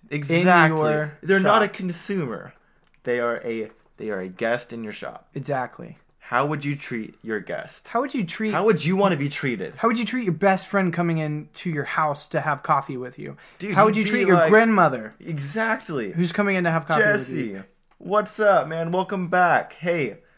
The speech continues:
Speaker 1: let me get you your coffee."
Speaker 2: Yeah, right?
Speaker 1: I
Speaker 2: Like
Speaker 1: mean, wh-, how was your week? It's, it's the little things that go a long way in a coffee shop.
Speaker 2: It's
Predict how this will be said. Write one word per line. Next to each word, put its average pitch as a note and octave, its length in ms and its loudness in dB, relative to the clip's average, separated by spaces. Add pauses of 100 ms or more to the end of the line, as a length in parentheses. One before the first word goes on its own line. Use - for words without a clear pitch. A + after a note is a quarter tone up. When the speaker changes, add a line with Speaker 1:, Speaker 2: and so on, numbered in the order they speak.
(100)
Speaker 1:
let D3+ 140 -4
me E3+ 80 -2
get E3 200 -4
you D#3+ 80 -8
your D3+ 140 -4
coffee." A#2+ 480 -4
Speaker 2:
Yeah, G#3 260 2
right? F3+ 480 0
Speaker 1:
I E3+ 60 -4
Speaker 2:
Like E3+ 80 2
Speaker 1:
mean, D3 300 -4
wh-, F3+ 120 -2
how F3+ 180 0
was F3 180 0
your E3+ 100 -2
week? A#2 400 -8
It's, - 280 -12 (640)
it's D3+ 200 -6
the E3+ 120 -2
little F#3+ 260 2
things - 720 -8 (500)
that G#2+ 600 -2 (720)
go A#2 500 0 (840)
a A2 60 -4
long G#2+ 380 -2
way F#2+ 180 -4
in F#2+ 60 -12
a G2 40 -16
coffee - 320 -16
shop. - 280 -12
Speaker 2:
It's E3 240 -2